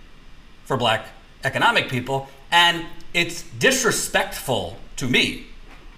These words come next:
If I'm a, uh, you know, I'm obviously not black, but to me, it is disrespectful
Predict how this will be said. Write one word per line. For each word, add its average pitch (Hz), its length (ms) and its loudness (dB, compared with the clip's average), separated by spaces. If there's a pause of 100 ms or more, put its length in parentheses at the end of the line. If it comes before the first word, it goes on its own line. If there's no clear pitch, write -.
(520)
If 123 100 -2
I'm 190 180 8
a, 156 60 6
uh, 131 280 0
you 147 80 4
know, 110 220 2
I'm 113 300 -2
obviously 120 340 0
not 98 180 -6
black, 180 340 0 (420)
but - 260 4
to 170 140 -2
me, - 440 4 (720)
it 160 140 2
is 151 220 0
disrespectful 170 920 0